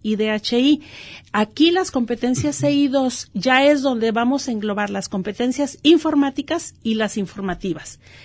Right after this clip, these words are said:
como un desarrollo de habilidades que incluyen las competencias digitales. Y finalizamos con el curso introducción, el tema, perdón, Introducción a Classroom.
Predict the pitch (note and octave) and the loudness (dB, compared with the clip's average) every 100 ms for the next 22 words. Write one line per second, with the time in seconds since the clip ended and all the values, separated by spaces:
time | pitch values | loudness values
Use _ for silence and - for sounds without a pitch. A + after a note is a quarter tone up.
0 | - - A3 A3+ A#3+ C#4 C#4 C4+ B3 B3+ | -8 -2 0 2 2 0 -2 -4 -2 -2
1 | C4 C4 C4 C4 B3+ A3+ B3+ - - - | -2 -2 -2 -2 -2 -2 -4 -8 -20 -20
2 | _ B3 B3+ C4+ A#3+ B3 A#3 A3+ A#3+ B3 | _ 2 4 4 0 0 -2 0 -2 -2
3 | A#3+ F#3 F3 F#3 F#3+ A#3 G#3 G#3+ B3+ E4 | -4 -8 -8 -6 -4 -2 -4 -4 -4 0
4 | E4+ A#3 - - - - - C#4+ - D#4 | 0 0 -2 -14 -20 -20 2 4 6 6
5 | D#4+ D#4 D#4 D4 C4+ D4+ - A#3+ G#3 G3+ | 8 6 4 4 4 4 0 -2 -2 -4
6 | - A#3 - B3+ - G3+ A3+ G3+ G3+ - | -4 -2 -2 -4 -2 -4 -4 -8 -6 -4
7 | A3 - A3 G#3+ A#3+ G#3 G#3 G#3 A#3+ G#3 | -2 -2 -2 0 0 -2 -2 0 0 0
8 | F#3+ F#3 - G#3 G3+ - F#3 D3+ - | -4 -8 -8 -8 -8 -8 -10 -10 -14